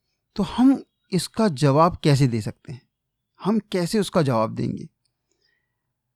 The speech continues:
हमारे पास कैसा परमेश्वर है? क्या वह हमारे जीवन में रुचि रखता है? क्या हमको यूं ही छोड़ देता है? पौलुस क्या कहना चाहते थे? क्या मसीह इसी खतरे में हैं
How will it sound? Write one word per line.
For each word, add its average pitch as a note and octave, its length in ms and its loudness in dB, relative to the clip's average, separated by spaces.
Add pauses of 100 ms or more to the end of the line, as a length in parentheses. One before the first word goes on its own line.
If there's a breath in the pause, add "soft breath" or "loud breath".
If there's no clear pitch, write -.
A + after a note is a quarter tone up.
(560)
हमारे A3+ 260 4
पास G#3+ 180 0
कैसा C3 260 -2
परमेश्वर A2+ 440 -8
है? A#2 80 -14 (760)
क्या D#3+ 120 2
वह F3+ 140 2
हमारे D#3 320 2
जीवन C#3+ 300 0
में D#3 180 2
रुचि C3 280 0
रखता D3 280 -4
है? A#2 160 -10 (1500)
क्या D#3 120 6
हमको F3 200 4
यूं E3+ 200 8
ही F#3+ 120 8
छोड़ F3+ 220 0
देता F3 260 -2
है? A2+ 180 -10 (1800)
पौलुस A3 300 4
क्या D3 140 4
कहना B2 280 0
चाहते G#2 300 -8
थे? D#3 140 -20 (1040 soft breath)
क्या G3 100 2
मसीह F#3+ 600 2
इसी G#3 180 -4
खतरे F3 340 -2
में G3+ 100 2
हैं A3+ 180 0